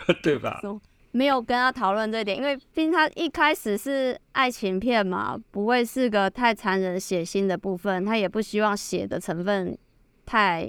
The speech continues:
Speaker 2: 写实嘛，
Speaker 1: OK。
Speaker 2: 还是要漂漂亮亮的啊。
Speaker 1: <laughs> 哎，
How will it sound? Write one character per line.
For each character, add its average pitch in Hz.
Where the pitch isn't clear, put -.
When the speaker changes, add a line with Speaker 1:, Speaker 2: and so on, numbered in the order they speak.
Speaker 2:
写 -
实 85
嘛， 190
Speaker 1:
OK。 214
Speaker 2:
还 190
是 -
要 226
漂 226
漂 214
亮 220
亮 -
的 127
啊。 185
Speaker 1:
<laughs> -
哎， 143